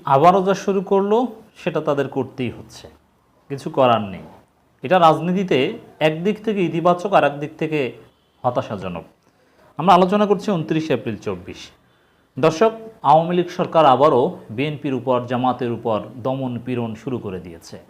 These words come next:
নামাজরত মুসল্লিদের উপর হামলা, গ্রেপ্তার, পানি খাওয়ায়, স্যালাইন বিতরণ করে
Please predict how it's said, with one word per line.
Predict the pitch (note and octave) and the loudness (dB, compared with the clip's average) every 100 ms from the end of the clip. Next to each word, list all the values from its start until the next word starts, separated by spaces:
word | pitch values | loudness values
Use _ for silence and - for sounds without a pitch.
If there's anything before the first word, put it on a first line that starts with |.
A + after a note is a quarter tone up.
| - - - - - | -14 -12 -14 -16 -2
নামাজরত | C#3 D#3+ G3 F#3 F#3 F#3+ | 2 8 6 6 2 4
মুসল্লিদের | F#3 F3 - F3+ E3+ D#3+ D#3+ | 2 2 0 0 0 2 0
উপর | D#3 C#3+ | 2 2
হামলা, | A#2+ C3+ B2+ A#2+ G#2 F#2 | 2 2 2 0 0 0
গ্রেপ্তার, | C#3 C#3+ - B2+ F#2+ - - _ _ _ _ _ _ _ _ - | -4 -6 0 2 2 0 -14 _ _ _ _ _ _ _ _ 6
পানি | E3+ G#3+ G#3+ | 6 6 2
খাওয়ায়, | - E3 C#3+ G#2 E2+ - - _ _ _ _ _ _ _ _ _ _ _ | 4 8 8 8 2 -12 -20 _ _ _ _ _ _ _ _ _ _ _
স্যালাইন | - F3 F3 G#3 G#3+ | -2 4 6 6 6
বিতরণ | A3 G#3+ G#3 G3 | 2 4 4 2
করে | F3 C3+ G2+ | 0 0 0